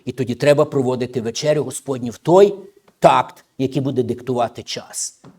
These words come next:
Якщо ми віримо, що церква є в небі, церк-, на землі лишається тільки фальшива церква. І тому з розумом, з розумінням ми всі повинні розуміти,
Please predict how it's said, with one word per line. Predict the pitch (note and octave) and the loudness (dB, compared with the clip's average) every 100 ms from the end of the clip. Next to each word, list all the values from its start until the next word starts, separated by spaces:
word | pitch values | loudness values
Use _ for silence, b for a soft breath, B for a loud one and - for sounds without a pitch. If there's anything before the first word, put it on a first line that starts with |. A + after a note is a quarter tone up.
| _ - | _ -4
Якщо | C#3+ F3+ | 2 6
ми | F3 | 6
віримо, | E3+ F#3 E3 D#3+ | 8 8 8 4
що | D3+ | 0
церква | - D3 - C#3 | 0 0 0 -2
є | C3 | 0
в | A#2+ | 2
небі, | D3+ F#3 A3+ - _ _ | 4 4 0 -8 _ _
церк-, | - D#3 E3 E3 D#3+ | -2 2 4 2 -2
на | D3 | -2
землі | B2 C3+ E3 | 0 0 0
лишається | C#3 - C3 C3 C3 | 0 -4 -4 -6 -8
тільки | A2+ B2+ - | -12 -12 -12
фальшива | B2+ B2+ A#2 - F#3+ C3+ | -10 -10 -4 4 6 4
церква. | - - - - - - b b b | -2 -8 -10 -14 -20 -20 b b b
І | B2 | -8
тому | - C#3 C#3 C3+ - | -2 2 4 2 -2
з | C3 A2+ | -4 0
розумом, | D3 D#3+ D3+ E3+ E3 | 6 6 6 2 0
з | C3+ | -2
розумінням | C3+ A#2 C3 E3 E3+ D3 | -4 -2 0 0 0 -2
ми | C3 | -2
всі | - D#3 | -4 -6
повинні | D3+ C#3+ C#3 | -4 -4 -2
розуміти, | B2+ A#2 B2 C#3+ D3 C#3+ | -4 -4 -4 -4 -4 -6